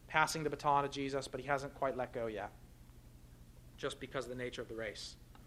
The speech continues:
Um, and so you, in the, in that process, you see a lot of misunderstandings, just like you see in Mark two.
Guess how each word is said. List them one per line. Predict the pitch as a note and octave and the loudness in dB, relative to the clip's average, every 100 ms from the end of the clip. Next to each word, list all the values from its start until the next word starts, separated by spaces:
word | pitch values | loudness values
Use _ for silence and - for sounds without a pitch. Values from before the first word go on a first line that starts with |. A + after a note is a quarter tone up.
| - - - - - - | -18 -18 -18 -18 -14 0
Um, | C3 B2 A2 G#2 - - - - - - - - - - - - - - - | 4 4 2 -4 -14 -18 -18 -18 -18 -18 -18 -18 -18 -18 -18 -18 -18 -18 -4
and | D3+ | 4
so | E3+ D#3+ | 10 10
you, | E3 E3 | 10 4
in | D#3+ | 4
the, | D#3+ D#3+ | 4 6
in | D#3+ | 6
that | C#3+ | 6
process, | - F3 - D3+ - | 12 12 12 6 2
you | C#3+ | -2
see | - F3+ D#3+ | 0 4 8
a | |
lot | D3 D3 | 10 8
of | C#3+ | 6
misunderstandings, | C#3+ C3+ A#2+ D#3+ D#3+ F#2+ - - | 0 -2 2 4 4 2 -6 -4
just | - - | -2 2
like | C#3+ C3 | 4 2
you | C#3 | 0
see | - | 0
in | C3+ | 0
Mark | C3+ C3 - | 2 2 4
two. | D3+ C3 | 6 6